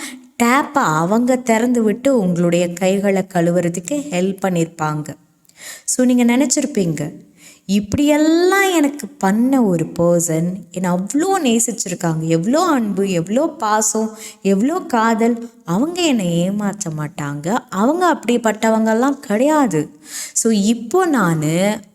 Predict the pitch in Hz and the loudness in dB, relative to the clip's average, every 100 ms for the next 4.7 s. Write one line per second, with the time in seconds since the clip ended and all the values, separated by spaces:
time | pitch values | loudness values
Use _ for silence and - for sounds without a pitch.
0 | _ _ 180 185 180 175 180 175 175 185 | _ _ -4 0 0 0 2 2 2 2
1 | 202 202 180 175 180 175 165 156 156 165 | 0 -2 -2 0 0 0 -2 -4 -2 0
2 | 175 165 156 175 170 165 156 160 156 190 | 0 0 -2 -4 -4 -2 -2 -2 0 0
3 | 254 254 240 190 175 160 165 170 175 185 | 0 0 -2 0 -2 -2 -2 -2 -2 0
4 | 220 214 160 151 160 170 | 0 0 -2 0 0 0